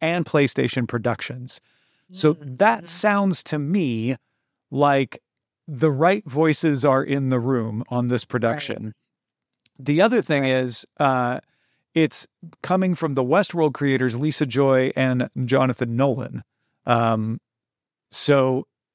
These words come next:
Speaker 1: if you liked wh-, how they did Westworld, uh, then you'll probably like what they're doing here.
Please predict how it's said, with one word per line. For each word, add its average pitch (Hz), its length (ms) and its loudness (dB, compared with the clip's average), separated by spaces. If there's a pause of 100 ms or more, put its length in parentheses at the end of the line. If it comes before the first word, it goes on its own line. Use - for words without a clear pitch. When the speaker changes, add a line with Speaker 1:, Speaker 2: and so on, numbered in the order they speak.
(260)
Speaker 1:
if 160 200 0
you 147 220 0
liked 160 440 2
wh-, - 240 -8
how 151 180 2
they 143 160 2
did 139 180 -2
Westworld, 127 760 0 (600)
uh, 127 280 2
then 160 220 2
you'll 170 160 -2 (360)
probably 196 640 2
like 151 540 0 (680)
what 131 800 -2
they're 151 240 2
doing 131 380 2
here. 104 320 -2